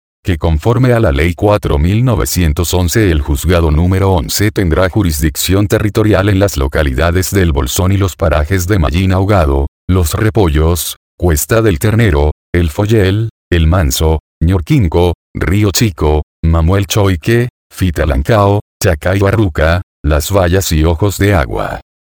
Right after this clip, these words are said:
Que se encuentran designados la señora jueza doctora Erika Mariel Fontela y el secretario,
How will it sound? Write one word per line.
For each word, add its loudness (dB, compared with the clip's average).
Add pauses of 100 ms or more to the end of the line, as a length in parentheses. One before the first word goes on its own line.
(120)
Que -2
se 0
encuentran 0
designados 0
la 2
señora -2
jueza -2
doctora 0
Erika 0
Mariel 0
Fontela 0
y 0
el 0
secretario, 0